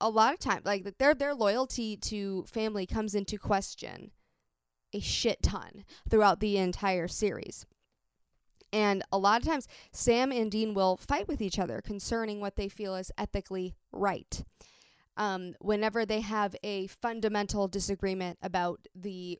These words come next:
redeemability of certain non-human characters that they may or may not be hunting, <laughs> or about the goodness of fully or partially human characters,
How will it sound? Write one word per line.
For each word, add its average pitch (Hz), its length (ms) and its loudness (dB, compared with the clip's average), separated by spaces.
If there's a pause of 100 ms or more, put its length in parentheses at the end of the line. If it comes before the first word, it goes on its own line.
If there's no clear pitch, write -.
redeemability 196 1040 2 (100)
of - 140 -8
certain 185 640 -2 (480)
non-human 220 1000 6
characters 180 840 -2 (460)
that 214 120 2
they 202 160 6
may 190 340 4
or 190 120 6
may 185 160 2
not 180 140 2
be 180 100 0
hunting, 233 600 2 (260)
<laughs> - 220 -20
or 214 480 8
about 196 460 2
the 202 100 -6
goodness 208 520 0
of - 180 -8
fully 196 640 -4 (400)
or 196 260 -6
partially 208 640 -2
human 185 340 -8
characters, 180 540 -4